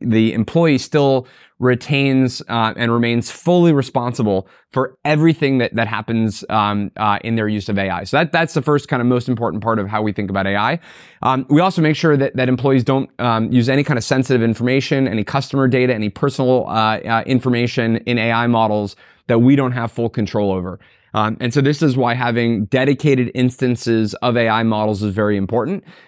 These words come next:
um, and ensuring that there's no training, um, or sharing of any data that happens, uh, when you're using that, that underlying A I, A I model.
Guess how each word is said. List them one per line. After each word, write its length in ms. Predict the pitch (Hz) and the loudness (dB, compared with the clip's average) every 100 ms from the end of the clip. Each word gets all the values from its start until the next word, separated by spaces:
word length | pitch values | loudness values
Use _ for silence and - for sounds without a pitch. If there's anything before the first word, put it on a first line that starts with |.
| - | -4
um, 360 | 123 117 117 - | 0 2 0 -2
and 280 | 123 120 120 | -2 0 0
ensuring 460 | 120 - 151 143 | 0 0 2 2
that 80 | 131 | 2
there's 180 | 123 117 | 2 2
no 140 | 127 | 2
training, 640 | 113 - 147 139 135 131 135 | 2 0 0 0 2 2 0
um, 260 | 113 110 110 | 0 0 0
or 160 | 117 117 | -2 -2
sharing 460 | - 147 139 131 | 0 0 2 2
of 80 | 117 | 2
any 160 | 120 117 | 2 0
data 380 | 101 120 120 104 | 2 2 2 2
that 140 | 104 | -2
happens, 680 | 117 120 120 113 98 95 - _ _ - | -2 -4 -2 -2 0 -4 -6 _ _ -2
uh, 160 | 110 113 | 0 2
when 220 | 120 123 | 4 4
you're 100 | 117 | 4
using 400 | 117 113 117 107 | 4 4 2 2
that, 200 | 104 98 | 0 -2
that 180 | 110 107 | -2 0
underlying 480 | 110 104 98 98 98 | 0 0 0 -2 -2
A 140 | 101 | -2
I, 280 | 101 - 117 | -2 -4 0
A 80 | 110 | 0
I 140 | 107 | 2
model. 380 | 104 98 90 98 | 0 -2 -4 -8